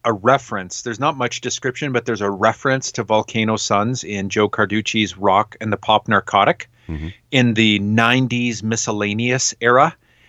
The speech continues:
Speaker 1: Uh, and he's talking about kind of, like, the, the Chicago scene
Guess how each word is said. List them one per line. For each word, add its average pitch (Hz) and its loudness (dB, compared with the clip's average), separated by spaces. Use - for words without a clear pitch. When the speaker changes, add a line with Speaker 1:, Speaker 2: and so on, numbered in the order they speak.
Speaker 1:
Uh, 110 0
and 110 -2
he's 107 -8
talking 120 0
about 104 -2
kind 107 -6
of, 101 -4
like, 113 0
the, 95 -2
the 110 -2
Chicago 117 0
scene 156 -2